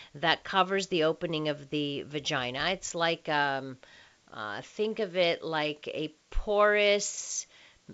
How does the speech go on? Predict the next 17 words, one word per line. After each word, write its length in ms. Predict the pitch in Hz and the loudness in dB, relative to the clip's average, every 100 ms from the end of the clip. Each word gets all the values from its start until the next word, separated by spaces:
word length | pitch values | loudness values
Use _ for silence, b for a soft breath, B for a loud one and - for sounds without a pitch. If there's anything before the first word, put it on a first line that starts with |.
| _ _ _ _ _ 135 | _ _ _ _ _ -16
mm, 260 | 165 156 117 _ | -14 -14 -16 _
<sighs> 120 | - | -12
I 500 | - - - - - - | -10 -10 -14 -18 -20 -16
can't 280 | - 180 175 | -12 -10 -8
even, 340 | 165 156 147 - _ _ b b b | -8 -8 -10 -16 _ _ b b b
like 140 | 160 180 | -4 0
a 200 | 165 156 - | 0 2 6
porous 560 | - 214 214 202 - - _ _ - | 8 8 4 4 0 -2 _ _ -2
cheesecloth 840 | - 233 220 - 156 135 104 - | 0 2 -2 -4 -4 -4 -4 -4
or 60 | 135 | -4
something 400 | - 151 135 135 | -2 -2 -2 -6
like 220 | 127 131 - | -6 -10 -8
that, 240 | 113 - - | -8 -8 -10
uh, 100 | 139 - 147 | -10 -10 -8
that's 260 | 151 139 156 | -8 -6 -8
there, 340 | 143 127 101 | -4 -4 -6
okay? 360 | 113 151 156 | -8 -4 -2